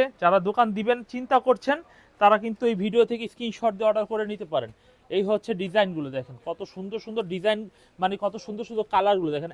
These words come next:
এক, দুই, তিন, এই হচ্ছে একটা, চারটা কালার হবে।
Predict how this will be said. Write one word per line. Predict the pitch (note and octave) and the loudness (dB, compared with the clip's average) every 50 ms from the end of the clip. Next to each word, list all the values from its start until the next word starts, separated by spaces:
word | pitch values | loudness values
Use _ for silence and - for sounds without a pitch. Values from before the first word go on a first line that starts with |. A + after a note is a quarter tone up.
| - E3+ F#3+ | -2 0 0
এক, | G#3 G#3+ F#3+ E3+ D#3 | 0 0 -2 -8 -6
দুই, | F#3+ G3+ A3 A3 - _ | -4 -4 -4 -6 -8 _
তিন, | G3+ A3 B3+ E4 - _ _ _ _ _ - | -6 -6 -6 -6 -10 _ _ _ _ _ 2
এই | - G#3 A3 G#3 | 4 4 6 4
হচ্ছে | G3 F#3+ - - G3 E3+ | 2 -2 -4 -8 -8 -8
একটা, | - - D3+ - _ | -8 -10 -14 -2 _
চারটা | B3+ C#4 - - - C#4+ B3+ | 2 2 4 4 4 4 6
কালার | C#4+ C#4 C#4+ C#4 B3+ C4 | 6 6 8 8 10 8
হবে। | A#3+ G#3 | 8 8